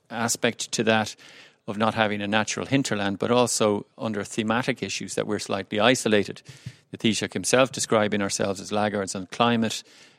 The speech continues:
Um, we're obviously under the spotlight in terms of corporate tax. So there are lots and lots of reasons in which, uh, we need interpretation of Europe, uh, by, nat-, by, by, by parliamentarians.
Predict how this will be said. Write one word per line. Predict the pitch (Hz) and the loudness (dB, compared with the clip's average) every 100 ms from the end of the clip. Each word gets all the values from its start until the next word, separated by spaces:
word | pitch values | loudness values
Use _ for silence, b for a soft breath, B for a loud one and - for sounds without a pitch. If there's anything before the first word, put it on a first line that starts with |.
| B 101 | B -6
Um, | 98 98 | -2 -2
we're | 98 98 | 2 4
obviously | 110 - 104 | 2 2 -2
under | 104 | -2
the | 95 104 - - | -2 -2 -4 -8
spotlight | - 113 113 - 110 104 113 | -4 0 -2 0 -2 0 -6
in | 98 | -6
terms | 107 104 101 101 | -4 -4 -4 -6
of | 92 | -4
corporate | - 101 98 - | -2 -2 -4 0
tax. | 135 127 - - B B B B | 0 2 -2 -4 B B B B
So | - | 0
there | 127 127 | 4 4
are | |
lots | 127 139 - | 6 4 2
and | 127 | -2
lots | 117 - | -2 -2
of | 107 | -2
reasons | 117 110 104 101 | -2 -2 -4 -6
in | 98 | -6
which, | 104 - - - | -6 -6 -10 -8
uh, | 107 107 | -8 -6
we | 107 110 | -2 0
need | 107 117 127 123 131 - | 2 2 4 2 -2 -10
interpretation | 107 - 135 135 - 117 110 - 101 | -8 0 0 0 -6 -4 -4 -8 -10
of | 107 - | -12 -8
Europe, | 107 107 107 - b b b b _ 104 | -2 0 0 -6 b b b b _ -6
uh, | 104 104 | -4 -4
by, | 101 110 113 | 0 2 4
nat-, | 113 - - | 2 -2 -2
by, | 107 107 | -2 -2
by, | 110 104 107 | -2 -4 -6
by | 107 107 | -8 -10
parliamentarians. | - 110 110 104 - 110 104 98 | -6 -4 -4 -4 -4 -4 -4 -8